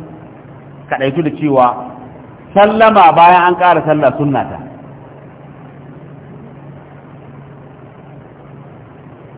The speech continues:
Muna tare da kuwa? In an gama sallah kwata-kwata,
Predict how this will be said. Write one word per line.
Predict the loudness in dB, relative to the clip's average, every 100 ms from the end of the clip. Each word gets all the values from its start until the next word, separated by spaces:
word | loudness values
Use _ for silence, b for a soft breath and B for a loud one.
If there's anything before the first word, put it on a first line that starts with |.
| -18 -6
Muna | -2 2
tare | 2
da | 0
kuwa? | 0 -2 -2 -14 -16 -16 -18 -18 -20 -20 -20 -20 -20 -12 -2
In | 0
an | 2 2
gama | 0 2
sallah | 2 2 2
kwata-kwata, | 2 2 0 2 2